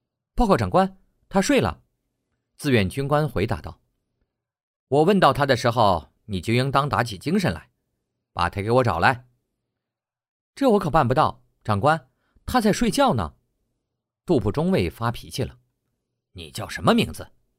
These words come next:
马利克？哦，对了，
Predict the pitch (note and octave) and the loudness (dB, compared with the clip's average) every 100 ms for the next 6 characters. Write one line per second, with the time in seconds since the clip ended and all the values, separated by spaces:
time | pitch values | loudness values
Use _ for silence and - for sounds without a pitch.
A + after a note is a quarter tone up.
0 | _ _ - D#2+ D#2 C3+ - - B3 - | _ _ -8 -8 -4 -6 -6 -4 -2 -4
1 | _ _ _ _ _ B2 B2 - _ _ | _ _ _ _ _ 0 0 -2 _ _
2 | _ D#3 C3+ - | _ -2 -2 -4